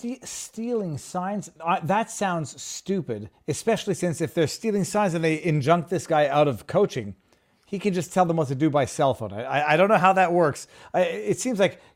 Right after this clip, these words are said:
Speaker 2: getting, uh, uh, injuncting out expert opinion sounds ridiculous if he can just do it by calling in and relaying it to somebody else. But, <sighs> uh,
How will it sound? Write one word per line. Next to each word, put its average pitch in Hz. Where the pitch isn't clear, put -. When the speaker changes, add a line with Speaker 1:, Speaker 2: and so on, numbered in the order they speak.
Speaker 2:
getting, 202
uh, 202
uh, 170
injuncting 185
out 180
expert 165
opinion 131
sounds 147
ridiculous 117
if 131
he 117
can 127
just 113
do 143
it 113
by 117
calling 131
in 127
and 110
relaying 131
it 110
to 117
somebody 110
else. 98
But, 110
<sighs> -
uh, 135